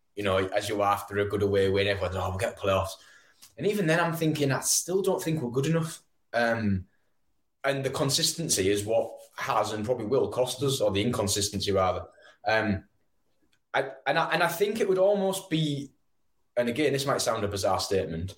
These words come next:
but I almost think it would be good if we didn't get the playoffs, because it would give fans and some of the people involved at the football club a bit of a wake-up call to say, "Right, actually,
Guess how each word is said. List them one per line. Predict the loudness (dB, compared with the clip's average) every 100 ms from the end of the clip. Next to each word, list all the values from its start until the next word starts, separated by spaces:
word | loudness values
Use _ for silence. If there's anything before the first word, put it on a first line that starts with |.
| -20 -20 _ _ _ _
but | 0 2
I |
almost | 2 2 -2
think | -4
it | -2
would | -2 0
be | -4
good | -2 -2
if | -2 -2
we | -2
didn't | 0 0 0
get | -2
the | -4
playoffs, | -4 -2 0 -2 -2
because | -2 0
it | 0
would | -2
give | 0 0
fans | -2 -2 -2 -2 -4 -6 -4
and | -2 -2
some | -2 -2
of |
the | 0
people | 0 0
involved | 0 0 0 -2
at |
the | -6
football | -4 0 0
club | 0
a | -2
bit | 0
of | -2
a | -2
wake-up | -2 -2 -4 -2
call | -2 -2 -4 -8 _ _ -6
to | -2
say, | 0 2 4 4 0 -6 -10 0
"Right, | 0
actually, | 2 0 -2 -6 -4 -4